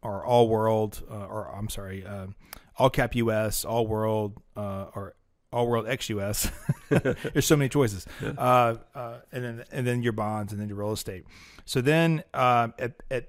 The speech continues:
Speaker 1: at that point, you now are ready to start screening for E T Fs. So you wanna
Speaker 2: And look what we've done here. I just wanna, look what
Speaker 1: Yeah.
Speaker 2: we've done. We spent all this time talking about creating a portfolio, determining its objective, determining how much return you need,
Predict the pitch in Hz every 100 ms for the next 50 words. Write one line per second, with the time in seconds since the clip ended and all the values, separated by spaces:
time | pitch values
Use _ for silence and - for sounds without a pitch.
0 | - 120 - 135 143 - 139 127 120 117
1 | _ _ 117 120 120 120 117 117 135 117
2 | 127 117 113 117 117 110 117 104 - 123
3 | 113 110 107 98 - - - - - _
4 | _ _ _ - 123 127 139 139 127 113
5 | - _ 180 254 262 208 175 131 147 117
6 | 110 120 151 160 147 - - - 240 196
7 | 185 156 139 120 - 170 151 175 214 208
8 | - 151 135 - 156 156 156 147 123 123
9 | - - 147 139 170 185 170 - 151 -
10 | 131 117 120 117 120 - 160 170 165 160
11 | - 147 135 113 - 117 - - - 123
12 | - 156 165 147 139 151 147 - 143 139
13 | 151 147 131 113 113